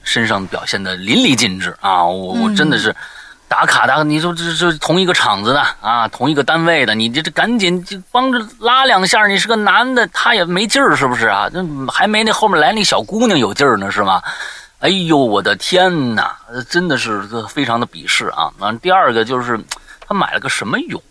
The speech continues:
Speaker 1: 衣呢？这个泳衣啊，首先大家知道啊，就是你要是经常去游泳的话，第一个，即使是白色的，即使是白色的，现在呢，
Speaker 2: 嗯。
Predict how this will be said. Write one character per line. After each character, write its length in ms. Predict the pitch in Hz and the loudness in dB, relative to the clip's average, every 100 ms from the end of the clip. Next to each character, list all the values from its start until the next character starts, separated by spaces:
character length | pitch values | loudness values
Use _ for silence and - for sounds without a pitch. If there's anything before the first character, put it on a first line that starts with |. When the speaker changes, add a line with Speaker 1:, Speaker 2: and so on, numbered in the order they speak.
| _ | _
Speaker 1:
衣 240 | 92 185 92 | -20 -16 -16
呢？ 120 | 165 - _ _ - | -18 -20 _ _ -10
这 80 | 220 | -4
个 120 | 196 | -2
泳 180 | 110 87 | -4 -10
衣 220 | - 127 139 | -10 -4 -2
啊， 80 | - | -2
首 180 | - | -8
先 240 | - 101 98 | -8 -8 -6
大 140 | 87 | -6
家 160 | 90 95 | -4 -6
知 180 | - 92 | -6 -10
道 80 | 92 | -10
啊， 200 | - - | -12 -16
就 100 | 95 | -12
是 60 | 95 | -12
你 100 | 90 | -10
要 160 | - | -8
是 80 | 92 | -8
经 100 | - | -6
常 160 | 139 135 | -6 -6
去 140 | - | -8
游 240 | 90 92 151 | -10 -8 -8
泳 100 | 107 - | -8 -12
的 80 | 65 | -20
话， 220 | - 76 - | -18 -18 -18
第 160 | 120 139 | -12 -8
一 80 | |
个， 100 | 165 - _ _ - | -8 -8 _ _ -4
即 220 | 240 226 | 0 0
使 220 | - - | 0 -2
是 180 | - 208 | -2 -2
白 220 | - - - | -2 -8 -4
色 140 | - - | -6 -6
的， 60 | - - _ _ - _ | -12 -20 _ _ -20 _
即 160 | - 226 | -2 0
使 220 | - - | 0 -2
是 200 | - - | -2 -2
白 260 | - - - | -2 -6 -4
色 140 | - - | -4 -6
的， 80 | - _ _ | -12 _ _
现 260 | - - 196 240 | -2 0 2 4
在 220 | 214 127 | 2 0
呢， 120 | |
Speaker 2:
嗯。 40 | 85 | -4